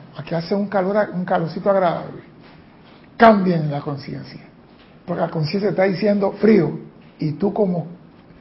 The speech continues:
el dueño de todo, tú cambias la conciencia. Calor agradable, calor de verano.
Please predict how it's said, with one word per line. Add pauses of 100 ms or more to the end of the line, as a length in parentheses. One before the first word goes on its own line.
(540)
el
dueño
de
todo,
tú (520)
cambias
la
conciencia. (600)
Calor
agradable, (420)
calor
de
verano.